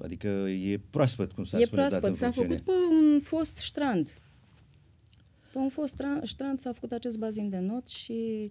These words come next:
Speaker 2: chiar este foarte modern.
Speaker 1: Aș vrea să vă
Speaker 2: Um,
Speaker 1: întreb, a, vă, vă rog,
Speaker 2: da.
Speaker 1: vă rog, continuați.
Speaker 2: Nu, vreau să spun, um, prin două mii șase, știu că s-a aprobat un proiect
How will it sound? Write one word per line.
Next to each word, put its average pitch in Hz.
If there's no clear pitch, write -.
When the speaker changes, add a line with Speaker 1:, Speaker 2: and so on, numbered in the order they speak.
Speaker 2:
chiar 233
este 226
foarte 226
modern. 208
Speaker 1:
Aș 143
vrea 175
să 175
vă 143
Speaker 2:
Um, 143
Speaker 1:
întreb, 156
a, 110
vă, 127
vă 131
rog, 135
Speaker 2:
da. -
Speaker 1:
vă 120
rog, 107
continuați. 98
Speaker 2:
Nu, 269
vreau 285
să 285
spun, 269
um, 214
prin 208
două 233
mii 226
șase, 190
știu -
că 302
s-a 294
aprobat 262
un 254
proiect 240